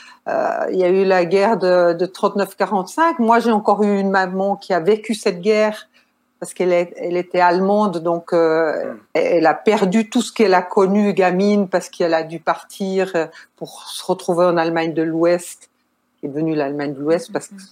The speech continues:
Speaker 1: là où elle vivait, c'est la Pologne maintenant. Mais à part ces souvenirs de ma maman,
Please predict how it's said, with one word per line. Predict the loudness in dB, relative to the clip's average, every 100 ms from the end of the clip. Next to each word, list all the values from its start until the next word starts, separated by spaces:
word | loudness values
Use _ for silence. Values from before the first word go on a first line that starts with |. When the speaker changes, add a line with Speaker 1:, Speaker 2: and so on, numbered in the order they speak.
| _
Speaker 1:
là | 0 2
où | 2
elle | 0
vivait, | -2 -2 -2
c'est | 0
la | -2
Pologne | 0 0 0 -2
maintenant. | -6 -4 -2 -2 -4 -16 -20 -20 -20 -20 -20 -20 _ _ _ _ 0
Mais | 2 4 0 0
à | 2
part | 4 0
ces | 0 -2
souvenirs | 0 2 4 4 4 2 -4 -14 _ _
de | -4 0
ma | 2 2
maman, | 2 2 0 -2